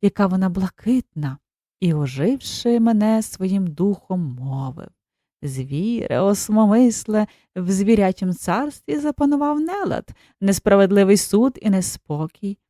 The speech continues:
Ніхто там не певний свого життя і свого добра. Іди на землю і будь звірячим царем. Заводь лад, суди по правді і не допускай нікому кривдити моїх звірів".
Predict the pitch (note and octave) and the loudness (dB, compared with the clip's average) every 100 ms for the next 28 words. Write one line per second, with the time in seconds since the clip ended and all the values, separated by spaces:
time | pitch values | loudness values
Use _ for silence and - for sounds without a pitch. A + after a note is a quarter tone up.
0 | _ _ _ A#3+ C4 - B3 A3+ A3 A3 | _ _ _ 6 6 6 2 4 4 4
1 | A3+ - G#3+ C4+ G#3 F#3+ F3+ - F3 F#3+ | 2 0 -2 0 0 -2 -4 -6 -4 -2
2 | F#3 G3 F#3 F#3+ F#3+ F#3+ - G3+ B3 - | 0 -2 0 0 -2 -4 -2 0 0 -4
3 | _ - - F#3 F3 F3 F3 F3 F3 E3 | _ -8 -6 -4 -2 0 2 0 0 0
4 | G3+ F3+ D3 _ _ - E3+ G3 F#3+ E3+ | -2 -2 -4 _ _ 0 2 2 2 0
5 | F3+ G3+ G#3+ G3 G3+ _ _ - F3 F#3+ | 0 0 2 0 -4 _ _ -4 0 0
6 | E3+ - - D3 E3 D#3+ - C#3 C#3 - | -2 -4 -2 -2 -2 -4 -6 -8 -8 -8
7 | B2+ D#3 C3 D#3+ _ _ - C#3+ F3 F3 | -4 -2 -2 -6 _ _ -10 2 4 6
8 | G3+ E3+ F3 A3 A#3 A3 _ - - F#3 | 4 4 2 2 -2 -6 _ -12 -2 2
9 | F#3+ F3+ F#3+ - E3 F#3 C4+ D4+ C#4 C#4 | 2 2 -2 0 4 8 8 6 2 2
10 | C4+ C4+ C4+ C4+ - - - A3 A#3 A3+ | 4 4 2 -2 -6 -8 0 2 4 2
11 | - - G3+ C4 C4+ - E3+ D3+ G3 A3 | 0 -2 0 0 -2 -6 -8 -2 -2 -2
12 | B3+ - B3 A#3+ C4 C4+ C4 A#3 C4+ D#4+ | -6 -2 2 2 0 -2 -2 2 2 0
13 | B3+ | -4